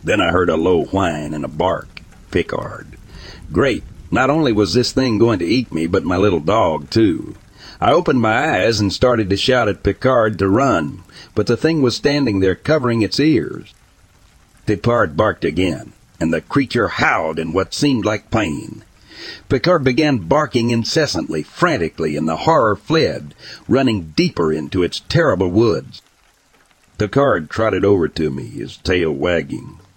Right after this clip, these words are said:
the other end of the leash still clipped to his collar. "What a good boy,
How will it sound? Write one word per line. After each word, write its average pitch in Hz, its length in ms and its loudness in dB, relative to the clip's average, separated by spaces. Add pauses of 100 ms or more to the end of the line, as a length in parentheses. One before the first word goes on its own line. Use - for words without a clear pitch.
(140)
the 98 160 2
other 92 240 2
end 90 180 0
of 78 80 0
the 80 80 -2
leash 90 340 0
still 107 320 0
clipped - 380 -4
to 107 80 4
his 104 160 2
collar. - 540 -4 (640)
"What 156 140 2
a 165 60 4
good 160 260 0
boy, 151 340 2